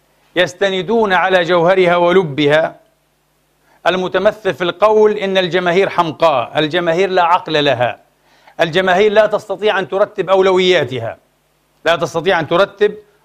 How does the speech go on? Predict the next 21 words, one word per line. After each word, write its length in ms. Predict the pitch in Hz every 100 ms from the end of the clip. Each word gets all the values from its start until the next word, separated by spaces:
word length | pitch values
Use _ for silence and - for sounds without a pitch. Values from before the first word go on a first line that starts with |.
| -
أولوياتها 760 | 190 190 180 180 202 190 175 170
ترتيبا 560 | 170 135 214 208 185
صحيحا. 500 | 147 165 160 143 123
يستندون 880 | 139 175 - 214 208 254 214 127 - _ _ _ _ _ _ -
على 200 | 143 180
هذه 340 | 185 233 220 202
النواة 400 | 196 196 226 208
أيها 280 | 214 208
الإخوة 560 | 180 208 - 208 240 151
من 200 | 170 185
أجل 300 | 214 214 202
استدامة 800 | 196 - 208 196 233 240 226 190
قهر 300 | - 214 175
الجماهير 600 | 165 147 147 131 127 123 _ _ _ _ _ -
وحكم 460 | 175 156 185 180 202
الجماهير 600 | 170 190 185 180 220 175
بالقهر. 600 | 185 170 208 151 131 - _ _ _ _ _ _ _ _ _ _ _ _ _ _ _ 175
الجزء 500 | 185 247 247 220 208
الخطير 420 | 147 208 240 196
في 80 | 170
الحكاية 680 | 151 170 196 165 147 127